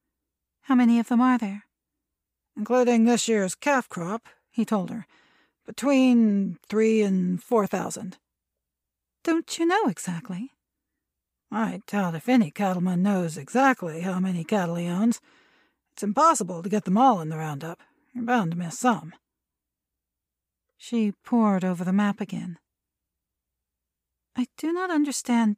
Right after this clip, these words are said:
towns and sections," she said. "How many acres are there?" He made a mental calculation. "Round numbers, something like a hundred and thirty thousand acres."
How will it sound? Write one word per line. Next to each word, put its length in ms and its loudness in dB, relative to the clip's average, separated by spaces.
towns 480 0
and 120 -8
sections," 760 -8
she 160 -10
said. 340 -8
"How 100 -2
many 200 4
acres 380 -2
are 140 -8
there?" 260 -14
He 120 -4
made 280 2
a 40 0
mental 340 2
calculation. 840 -2
"Round 340 4
numbers, 520 -2
something 520 -4
like 260 -4
a 260 -6
hundred 460 -2
and 340 -4
thirty 260 2
thousand 440 -2
acres." 460 -14